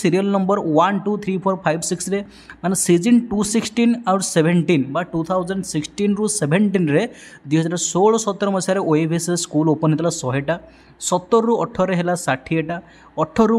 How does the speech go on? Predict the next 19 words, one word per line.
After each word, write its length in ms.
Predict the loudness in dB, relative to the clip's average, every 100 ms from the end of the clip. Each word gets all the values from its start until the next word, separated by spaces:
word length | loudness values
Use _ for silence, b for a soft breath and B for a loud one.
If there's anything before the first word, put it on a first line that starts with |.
| 2
ଉଣେଇଶରେ 280 | 0 0 -2
ହେଲା 140 | -2 -2
ତିରିଶଟା, 420 | 0 0 -2 -4 -4 B B B 0
ଆଉ 80 | 2 4
ଉଣେଇଶରେ 320 | 4 2 0 0
କୋଡ଼ିଏରେ 200 | 0 0
ହେଇଥିଲା 220 | -2 -4 -2
ଚବିଶଟା, 460 | 0 0 0 -2 -4 -6 B B B B _ -4
ଏକୋଇଶରେ 380 | -2 2 0 2
ହେଲା 140 | 2 0 0
ଛତିଶଟା, 480 | -2 -2 -4 -2 -2 -4 B B
ଆଉ 100 | -2 0
ବାଇଶ 220 | 0 0 -2
ତେଇଶରେ 220 | -2 0 0
ହେଇଯାଇଛି 220 | 0 0 -2
କ'ଣ, 80 | -4
ତୁମର 160 | -4 -2
ଚଉଷଠିଟା। 420 | -2 -2 -4 -8
ତ 40 | -8